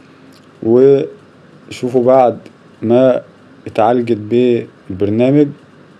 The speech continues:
خرافية والله العظيم، حاجة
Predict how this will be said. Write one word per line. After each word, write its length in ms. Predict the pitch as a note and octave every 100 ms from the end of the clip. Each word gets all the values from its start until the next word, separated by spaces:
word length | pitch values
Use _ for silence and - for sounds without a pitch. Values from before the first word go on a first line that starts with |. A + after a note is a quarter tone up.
| - -
خرافية 880 | - B2 B2 A#2 - B2 A2 G#2+ A2 - - - - - - - - -
والله 240 | A2+ A2+ A#2+
العظيم، 460 | A#2+ G#2+ G2+ B2+
حاجة 320 | B2 A#2 B2